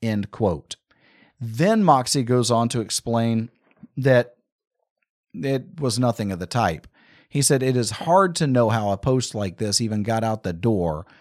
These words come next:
or why anyone thought revealing such limited abilities was in their interest. Based on the initial reception, Cellebrite must have realized that amateur hour was not a good look,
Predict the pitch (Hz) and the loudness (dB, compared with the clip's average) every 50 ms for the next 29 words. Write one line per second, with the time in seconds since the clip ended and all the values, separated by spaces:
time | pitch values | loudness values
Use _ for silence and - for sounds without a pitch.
0 | - _ - - 127 120 113 110 120 123 120 113 - - 143 165 180 165 139 120 | -20 _ -6 -2 0 0 2 4 4 4 4 2 -2 -4 -2 0 0 2 2 2
1 | 113 110 110 104 - - 110 107 104 101 - - _ _ _ _ - - 117 110 | 2 2 0 0 0 2 2 2 2 0 -2 -12 _ _ _ _ -8 -4 -2 -2
2 | 95 90 117 127 135 139 135 131 123 - - 117 104 - - 123 110 104 110 113 | -2 0 0 2 2 2 2 0 0 0 -2 -4 -4 -6 -10 -10 -8 -6 -2 0
3 | 127 139 143 151 147 147 143 135 131 104 92 117 120 117 110 101 92 92 92 92 | 2 2 4 4 4 4 4 2 2 0 2 2 2 2 2 -2 -2 -4 -4 -4
4 | 98 104 104 92 - - - 113 110 107 104 101 98 95 - - 98 101 92 - | -4 -4 -4 -4 -6 -4 -4 -2 -2 0 0 -2 -2 -4 -6 -6 -8 -8 -8 -8
5 | - 82 - - - - - - - _ _ _ _ _ _ _ _ - - 87 | -10 -12 -12 -10 -12 -12 -12 -14 -20 _ _ _ _ _ _ _ _ -20 -12 -4
6 | 87 117 123 151 185 185 - 175 151 143 131 120 107 101 104 113 127 147 151 - | 0 2 2 2 2 2 2 0 2 2 2 0 0 2 2 2 2 2 0 0
7 | 175 151 135 131 113 - - 143 123 107 - - - 85 85 82 - _ - _ | -2 0 0 0 0 0 2 0 0 0 -2 -6 -6 -6 -6 -8 -10 _ -20 _
8 | _ - - - - 147 147 160 170 147 135 127 131 127 117 - 113 117 131 151 | _ -6 -2 0 2 2 4 4 2 2 4 4 4 2 2 0 0 2 2 2
9 | 147 - - 139 117 110 113 127 143 - 113 98 92 92 92 92 95 - - 104 | 0 0 -2 -2 -2 -2 0 0 2 2 2 2 2 2 0 -2 -4 -4 -6 -6
10 | - - - 139 151 156 151 - - - 113 104 - - 104 101 104 104 104 101 | -6 -6 -6 -4 -2 -2 -2 -2 -2 -2 -2 -2 -2 0 0 2 2 2 2 0
11 | 101 98 98 101 92 87 95 101 107 113 120 127 127 - - 110 98 90 92 110 | -2 -2 -2 -4 -2 -2 0 0 2 4 4 2 2 0 -4 -8 -6 -2 0 0
12 | 110 98 92 98 107 120 113 90 78 - - | 0 0 0 0 2 4 4 4 2 -2 -10